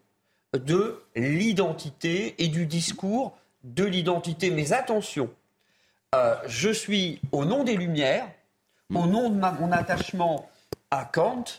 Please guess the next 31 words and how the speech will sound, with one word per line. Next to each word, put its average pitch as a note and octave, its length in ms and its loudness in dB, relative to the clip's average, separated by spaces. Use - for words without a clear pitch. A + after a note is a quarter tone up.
au F#3 160 4
nom G3+ 340 2
du B2+ 240 -4
sens B3+ 320 2
de F3+ 80 2
l'histoire, D#3+ 800 0
je C3+ 200 2
suis G3+ 420 0
attaché E3+ 480 0
à D#3 80 2
l'idée F#3 280 0
d'une D#3 300 -4
culture A3+ 480 0
et F#3+ 80 4
d'une E3+ 200 -2
identité F3+ 480 -2
européenne. D#3 640 2
Et A#2+ 80 0
je A#2 100 -2
pense A3+ 600 -2
que F#3 100 0
si A#3+ 200 0
on B3+ 140 2
veut, F#3 320 0
euh, A2+ 80 4
reconstruire G3 880 0
la D3+ 140 2
société F3+ 580 -2
sur C#3 240 -2
des C3+ 100 0
fondements D#3+ 580 -2